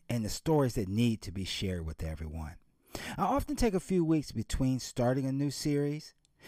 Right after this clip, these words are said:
and this is to reflect and internalize if there is anything else that I can use to better express their meanings within each message.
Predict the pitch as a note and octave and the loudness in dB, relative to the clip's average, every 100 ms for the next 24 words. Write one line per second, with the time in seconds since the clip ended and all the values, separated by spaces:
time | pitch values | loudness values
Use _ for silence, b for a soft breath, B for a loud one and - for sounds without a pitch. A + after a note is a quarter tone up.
0 | B G3 A#3+ D4+ D4+ - G#3 C#3 - C#3+ | B -6 -2 -2 0 2 4 2 0 0
1 | D3+ D3 - C3 B2 A2+ - - D3+ A#2+ | 0 -2 -4 0 0 0 -2 0 0 0
2 | G2+ F#2+ F2 - - A#2 - G2+ F2+ - | -2 -4 -6 -10 -6 -6 -2 -4 -4 -6
3 | A#2+ C3+ E3 E3 D#3 - A#2 G#2 F#2+ - | -4 -2 -2 -4 -4 -6 -6 -6 -8 -14
4 | B B B2+ C#3 C3 B2 A#2 F3+ G3+ A#2 | B B -2 0 0 -2 0 2 4 2
5 | A#2+ - B - C3+ D#3 C#3+ C3 - - | -2 -10 B 0 4 4 4 0 -2 2
6 | D#3 - C3+ B2 B2+ B2+ B2 A#2 A#2 - | 2 2 0 2 4 2 0 -2 -4 -2
7 | A#2+ A2+ G#2+ G#2 - G2 G2+ - - - | -4 -4 -4 -4 -2 0 0 0 -4 -12